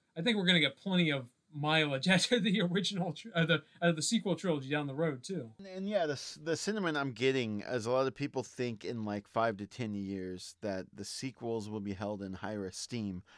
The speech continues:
Speaker 2: the way the prequels sort of are now. Um, and I think that's true, but I do think it's important to talk about, uh, the good and the bad of them now, and, um,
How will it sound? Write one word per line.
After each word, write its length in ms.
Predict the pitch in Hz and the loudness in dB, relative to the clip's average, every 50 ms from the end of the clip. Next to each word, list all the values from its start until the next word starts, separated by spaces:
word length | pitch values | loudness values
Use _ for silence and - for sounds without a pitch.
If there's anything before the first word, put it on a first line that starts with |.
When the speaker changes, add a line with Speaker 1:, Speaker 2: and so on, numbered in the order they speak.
| - - _ _ | -20 -20 _ _
Speaker 2:
the 80 | - 113 | -4 -2
way 220 | 107 120 120 120 | 0 0 0 0
the 100 | 107 107 | 0 -2
prequels 480 | 208 - - 151 156 151 - 117 107 - | -6 -6 -4 -4 -4 -4 -4 -6 -6 -6
sort 280 | - - 117 113 107 | -4 -2 -2 0 0
of 140 | 107 101 85 - | 0 -2 -4 -4
are 300 | - - 113 104 101 98 | -2 0 0 0 0 -2
now. 640 | 92 92 98 104 98 92 92 92 78 71 71 73 - _ _ _ _ _ _ _ _ _ _ _ _ _ _ _ _ _ _ _ _ _ _ _ _ _ - | -4 -4 -4 -4 -4 -4 -6 -8 -8 -10 -14 -18 -20 _ _ _ _ _ _ _ _ _ _ _ _ _ _ _ _ _ _ _ _ _ _ _ _ _ -12
Um, 460 | 95 98 90 87 87 85 82 78 - - _ _ - | -10 -10 -8 -10 -10 -12 -14 -16 -18 -20 _ _ -12
and 220 | - 127 120 110 | -10 -10 -8 -8
I 160 | 80 95 135 | -8 -8 -8
think 160 | 139 - 180 185 | -8 -10 -8 -6
that's 220 | 208 190 - - | -6 -6 -6 -10
true, 260 | - - 226 208 156 | -10 -8 -6 -6 -4
but 160 | 107 104 127 | -4 -2 -2
I 80 | 127 120 | -2 -2
do 140 | 120 123 143 | -2 -4 -8
think 160 | 127 139 120 | -8 -8 -8
it's 100 | 120 - | -8 -8
important 640 | 113 101 - - 120 120 117 113 117 113 113 98 - - - | -10 -10 -4 0 0 0 0 0 -4 -8 -8 -10 -14 -16 -12
to 100 | - 117 | -10 -10
talk 360 | 101 - - 117 104 104 - | -10 -4 0 0 0 0 -2
about, 420 | - 101 85 101 98 95 90 80 - _ _ - - - _ _ _ _ - | -6 -4 -2 0 0 0 -2 -4 -8 _ _ -20 -20 -20 _ _ _ _ -4
uh, 400 | - 113 107 101 98 95 101 101 92 | -2 0 0 0 -2 -4 -4 -6 -6
the 200 | 92 110 104 90 - _ _ _ _ _ _ _ | -4 -6 -6 -6 -10 _ _ _ _ _ _ _
good 220 | - 127 123 110 | -2 -2 -2 -2
and 100 | 95 101 | -2 -4
the 60 | 101 95 | -6 -6
bad 460 | 80 - 107 104 104 101 101 104 92 | -4 -2 -2 0 0 0 0 0 -2
of 120 | 95 82 | -4 -6
them 260 | 82 95 90 85 85 | -6 -6 -6 -6 -4
now, 460 | 87 90 95 98 101 85 82 80 82 - - _ _ _ _ - | -4 -4 -2 -2 -2 -2 -4 -6 -10 -12 -18 _ _ _ _ -16
and, 440 | - 107 107 98 92 92 87 80 - - - | -12 -10 -8 -8 -8 -8 -10 -12 -12 -12 -12
um, 560 | 85 90 85 82 80 78 78 76 76 82 92 | -12 -12 -12 -12 -14 -14 -14 -16 -16 -18 -18